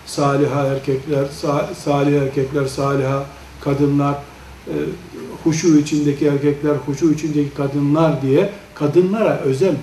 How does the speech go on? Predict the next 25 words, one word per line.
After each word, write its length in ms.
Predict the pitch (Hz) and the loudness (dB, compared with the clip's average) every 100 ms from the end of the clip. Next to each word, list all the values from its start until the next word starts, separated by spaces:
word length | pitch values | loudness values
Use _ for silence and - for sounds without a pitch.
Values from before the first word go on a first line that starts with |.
| - - | -8 -2
fasıl 520 | 156 160 160 190 156 123 - - | 4 4 4 4 4 2 -8 4
bab 180 | 156 165 - | 6 6 2
ayırıyor 420 | 139 123 120 117 | -2 -2 -2 -4
Allah 320 | 117 113 110 - | -4 -8 -10 -10
Teala. 420 | 147 107 101 95 - - - - - - | -12 -10 -12 -14 -18 -20 -20 -20 -20 -4
Demek 280 | 175 180 - | 0 0 -2
ki 80 | 151 160 | -4 2
gün 220 | 190 170 | 2 4
gelecek, 460 | 151 143 135 202 - - - - | 4 6 4 2 -2 -14 -6 -2
kadınlardan 640 | 165 175 175 156 160 156 | 2 4 4 4 2 0
bir 180 | 160 160 | 0 0
tanesi 340 | 147 143 143 | 0 -2 -4
çıkıp 340 | - 143 151 175 | -6 -6 2 4
on 180 | 175 | 4
dört 180 | 156 147 | 4 -2
asır 280 | 165 135 156 | -2 -2 -4
sonra 200 | 151 147 | -2 0
o 180 | 196 208 | 6 6
zamanın 580 | 202 180 175 170 175 160 | 8 6 6 6 6 6
nesibesi 540 | 160 165 160 151 196 | 4 2 0 0 2
olabilecek. 640 | 175 165 147 156 151 147 - - - | 4 6 4 2 2 0 -4 -8 6
Oldu 320 | 170 175 165 | 8 8 8
da 140 | 175 165 | 4 4
nitekim. 420 | 156 147 - 120 - - - - - - - - - - - 147 | 4 0 -4 -8 -10 -18 -20 -20 -20 -20 -20 -20 -20 -20 -4 4
Darısı 480 | 202 240 - 214 | 4 4 2 0